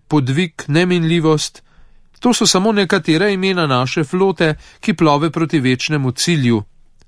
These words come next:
Koliko ovir jih čaka na tej poti? Marsikatera izmed njih bo doživela brodolom ali skoraj usoden trk.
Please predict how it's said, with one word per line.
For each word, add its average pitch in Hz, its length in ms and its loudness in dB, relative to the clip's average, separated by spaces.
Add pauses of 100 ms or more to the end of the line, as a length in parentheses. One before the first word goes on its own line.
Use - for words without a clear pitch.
(420)
Koliko 214 400 0
ovir 170 320 0
jih 143 140 0
čaka 165 360 0
na 135 120 -2
tej 160 160 -2
poti? 160 480 -4 (600)
Marsikatera 180 720 0
izmed 156 320 0
njih 175 160 -4
bo 151 120 -2
doživela 143 500 2
brodolom 151 560 0
ali 131 200 0
skoraj 147 400 -2
usoden 160 560 -2
trk. 165 320 -2